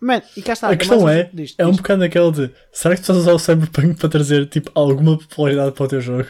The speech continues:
Speaker 2: <laughs> Estás a
Speaker 1: Uhum.
Speaker 2: tipo, é assim tão mau que tu precisas dizer o nome Cyberpunk.
Speaker 1: Man, completamente. O, o jogo parece-me ser mesmo. É?
Speaker 2: É?
Speaker 1: Mas eu gosto
Speaker 2: É,
Speaker 1: do
Speaker 2: é daqueles
Speaker 1: conceito.
Speaker 2: jogos que, imagina, como é co-op,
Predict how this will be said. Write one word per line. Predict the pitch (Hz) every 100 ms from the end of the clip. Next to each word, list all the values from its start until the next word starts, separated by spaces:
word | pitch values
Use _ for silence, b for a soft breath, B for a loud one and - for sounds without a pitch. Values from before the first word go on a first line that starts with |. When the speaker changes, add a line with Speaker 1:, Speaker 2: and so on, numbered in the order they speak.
| -
Speaker 2:
<laughs> | - -
Estás | 214 214 208 170
a | 165
Speaker 1:
Uhum. |
Speaker 2:
tipo, | 160 156
é | 175
assim | 160 -
tão | 185 160
mau | 156 143
que | 165
tu | 160
precisas | - 165 156
dizer | 156
o | 151
nome | 156 156
Cyberpunk. | - 139 143 135 127 - - _ _
Speaker 1:
Man, | 175 156
completamente. | 147 160 156 147 131 -
O, | 262 294
o |
jogo | 214 160 -
parece-me | 160 156 170
ser | - 151 143 170 202
mesmo. | 165 147 143 143 151 156 156 170 _ _ _ _ _ _ _ _ _ -
É? | 262 392 427 _ _ _ _ _ _ _ _ - 170 190
Speaker 2:
É? | 214 - _ -
Speaker 1:
Mas | 208 214
eu | 247
gosto | 220
Speaker 2:
É, |
Speaker 1:
do |
Speaker 2:
é | 208
daqueles | 233 220
Speaker 1:
conceito. | 262
Speaker 2:
jogos | 202 214 -
que, | 208
imagina, | 202 160 120
como | - 165 175
é | 233
co-op, | - 160 117 127 -